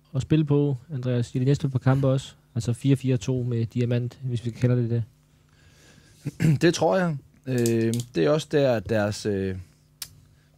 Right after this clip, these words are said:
Speaker 2: bedste spiller er lige nu, som er klar, der kan gå ind og spille alle sammen.
Speaker 1: Mm.
Speaker 2: Øhm,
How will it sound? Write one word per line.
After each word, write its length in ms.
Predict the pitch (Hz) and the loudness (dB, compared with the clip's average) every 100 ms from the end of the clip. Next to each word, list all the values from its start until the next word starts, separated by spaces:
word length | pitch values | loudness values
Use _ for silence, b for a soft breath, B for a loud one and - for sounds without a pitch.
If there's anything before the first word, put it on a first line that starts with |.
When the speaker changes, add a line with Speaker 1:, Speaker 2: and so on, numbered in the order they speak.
| - | -2
Speaker 2:
bedste 240 | 147 - | -2 -2
spiller 280 | - 131 131 | -2 2 2
er 100 | 120 | 2
lige 120 | 131 | 0
nu, 160 | 131 143 | -2 -4
som 200 | - 113 | -8 -8
er 40 | 98 | -4
klar, 260 | 120 143 139 - - | -2 -4 -10 -20 -12
der 80 | 107 | -8
kan 300 | 110 92 92 | -4 -4 -2
gå 100 | 110 | -4
ind 80 | 120 | -4
og 60 | |
spille 220 | 117 123 | -2 0
alle 100 | 110 120 | 0 -2
sammen. 300 | 110 131 135 _ _ - | -6 -6 -12 _ _ -4
Speaker 1:
Mm. 120 | 117 | -2
Speaker 2:
Øhm, 760 | 95 92 92 92 95 92 92 | 0 -2 -6 -6 -6 -6 -8